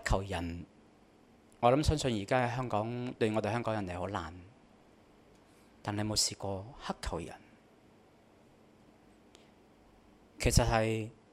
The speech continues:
你睇到佢個心係好扎心。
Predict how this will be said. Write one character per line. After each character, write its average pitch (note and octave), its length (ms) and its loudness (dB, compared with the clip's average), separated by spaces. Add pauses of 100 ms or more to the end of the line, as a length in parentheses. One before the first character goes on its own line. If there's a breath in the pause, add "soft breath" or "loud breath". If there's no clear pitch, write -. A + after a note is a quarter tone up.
(840)
你 D#3+ 80 2
睇 F#3+ 180 8
到 G3+ 120 8
佢 D#3+ 60 6
個 C3+ 120 6
心 F#3 480 4 (360)
係 A#2 100 4
好 A#2 140 4
扎 A2 220 6
心。 A2 480 0